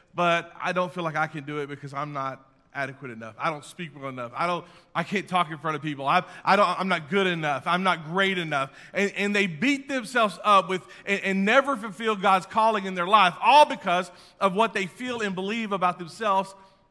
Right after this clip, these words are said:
on the inside. I wonder how many more great things this church could be doing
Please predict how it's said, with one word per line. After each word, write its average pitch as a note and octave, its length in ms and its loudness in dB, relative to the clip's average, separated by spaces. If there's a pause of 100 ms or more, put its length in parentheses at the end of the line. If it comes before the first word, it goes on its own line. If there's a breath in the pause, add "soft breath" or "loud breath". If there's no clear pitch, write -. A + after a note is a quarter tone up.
on D3+ 140 -10
the D3 120 -8
inside. E3+ 520 -10 (2000 soft breath)
I G3+ 100 6
wonder C4+ 340 6
how B3+ 180 4
many C4+ 160 -2
more A#3 200 -2
great G#3 340 -2
things F#3+ 260 -4
this F3+ 180 -8
church F#3+ 360 -6
could G3 100 -8
be D#3+ 140 -8
doing E3 480 -6